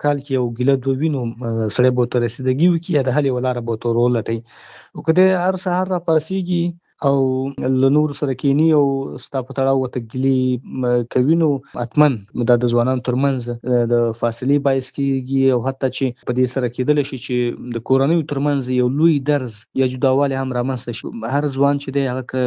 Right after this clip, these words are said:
نجلۍ ده او که هلک دی، دا حتماً د یو کورنۍ پورې تړلی دی. دغه ډول ګیلې بهانې کول خپله په ټولنه کې د نفاق باعث ګرځي. هغه ډېر کله د خپلوۍ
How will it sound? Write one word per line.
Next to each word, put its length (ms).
نجلۍ 500
ده 100
او 180
که 100
هلک 320
دی، 80
دا 100
حتماً 260
د 60
یو 180
کورنۍ 340
پورې 220
تړلی 360
دی. 80
دغه 140
ډول 280
ګیلې 280
بهانې 380
کول 380
خپله 220
په 140
ټولنه 300
کې 160
د 20
نفاق 420
باعث 340
ګرځي. 440
هغه 260
ډېر 180
کله 300
د 300
خپلوۍ 640